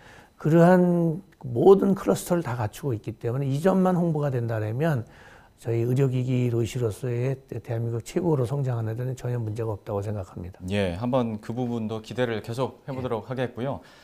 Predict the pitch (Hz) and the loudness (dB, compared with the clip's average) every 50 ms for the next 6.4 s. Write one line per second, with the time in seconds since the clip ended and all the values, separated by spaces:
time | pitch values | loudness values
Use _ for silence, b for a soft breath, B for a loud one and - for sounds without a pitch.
0 | B B B - - 107 - - 90 80 156 - - - 208 214 220 220 214 214 | B B B -10 -8 -6 -4 -4 -6 -8 -10 -12 -8 -4 0 0 2 2 2 2
1 | 165 139 127 113 101 90 82 - - 98 98 95 90 85 82 87 - 120 110 107 | 0 2 2 0 -2 -4 -6 -8 -10 -8 -6 -6 -6 -6 -8 -10 -12 -10 -10 -10
2 | 101 98 101 - 127 123 - - 107 101 98 98 92 90 90 113 123 - - 123 | -10 -10 -12 -12 -14 -12 -10 -10 -10 -8 -6 -8 -8 -8 -8 -10 -10 -8 -6 -6
3 | 113 101 90 82 95 110 107 92 85 90 98 107 123 117 127 117 107 98 78 - | -6 -6 -8 -8 -8 -6 -6 -6 -4 -4 -2 -2 -2 -2 0 0 0 0 -2 -6
4 | - - 90 87 104 120 135 135 131 131 123 120 113 104 - - - 107 117 131 | -12 -16 -12 -8 -2 0 2 2 2 2 2 2 0 -2 -2 -4 -4 -4 0 0
5 | 123 120 113 104 101 95 101 92 98 90 87 85 90 95 95 113 110 - 110 - | 0 0 0 -4 -4 -6 -6 -8 -8 -8 -8 -8 -8 -8 -10 -12 -12 -12 -14 -14
6 | - - 107 113 110 90 80 | -12 -8 -6 -6 -6 -6 -8